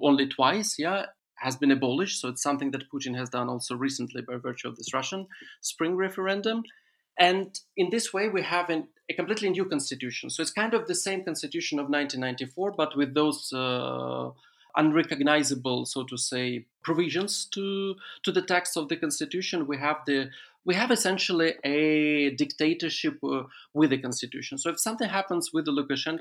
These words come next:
let's say there is a coup d'etat, the, technically the, the, the power goes to prime minister. But I think what is more important for this constitutional setup is to have some, uh, some national body that will be, uh,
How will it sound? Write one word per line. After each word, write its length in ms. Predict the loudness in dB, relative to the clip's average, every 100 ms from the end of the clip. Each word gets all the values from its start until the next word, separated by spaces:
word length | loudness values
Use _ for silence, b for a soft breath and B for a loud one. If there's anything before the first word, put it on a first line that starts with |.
| -4
let's 180 | -4 -4
say 80 |
there 140 | -4 -4
is 100 | -6
a 60 |
coup 180 | -8 -8
d'etat, 440 | -8 -4 -2 -4 -6 B B B -8
the, 260 | -6 -6 2
technically 560 | 2 2 0 4 4 4
the, 180 | 2 -4 -6 -2
the, 260 | 0 0
the 140 | -2 0
power 300 | 0 0 0
goes 400 | -2 -4 -4 -8 -12 -8
to 180 | -8 0
prime 240 | 4 4
minister. 560 | 4 2 0 -2 -2 -4 B B B
But 120 | 4 4
I 100 | 2
think 240 | 0 0
what 180 | 0 0
is 180 | 0 -2
more 300 | -2 0 0
important 560 | -2 -2 -6 -2 -4 -4 -6
for 80 |
this 160 | -4 -4
constitutional 600 | -4 -6 -6 -8 -4 -4
setup 380 | -2 -2 -4 -2
is 160 | -4 -4
to 140 | -6
have 260 | -4 -2 -2
some, 760 | -4 0 2 4 4 4 2 -4 b b b b _ -8
uh, 280 | -2 -2 -2
some 320 | 2 4 4
national 500 | 4 0 -2 -2 -2 0
body 340 | 0 4 4
that 240 | 6 4 2
will 220 | 0 2 2
be, 340 | 2 2 0
uh, 140 | -2